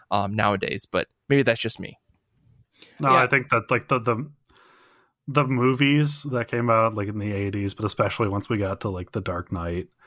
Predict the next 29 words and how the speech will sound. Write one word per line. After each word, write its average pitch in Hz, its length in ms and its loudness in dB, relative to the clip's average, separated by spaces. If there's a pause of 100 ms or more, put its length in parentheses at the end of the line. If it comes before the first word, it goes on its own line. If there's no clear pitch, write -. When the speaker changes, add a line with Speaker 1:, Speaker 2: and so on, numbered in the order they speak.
Speaker 1:
Mm-hmm. 123 200 0 (200)
Speaker 2:
uh, 92 240 0
it 113 220 0 (220)
really 120 640 4
recolored, 98 760 2
like, 92 300 -2 (300)
the 117 160 0
common 101 640 0
public 101 540 -2
perception 101 800 0 (200)
of 101 240 0
Batman 113 580 2 (380)
Speaker 1:
Yeah. 104 200 -2 (160)
Speaker 2:
as 95 380 2
less 110 280 4
detective, 98 720 0
more 92 200 0
punchy, 87 380 -4
punchy. 82 520 -6 (340)
Speaker 1:
Yeah. 156 340 -4
Speaker 3:
<laughs> - 40 -20 (960)
Um, 160 320 -2
I 202 120 4
was 254 280 2
worried 175 300 0
that 160 120 -2
this - 220 -6
was 165 180 -6
gonna 147 560 2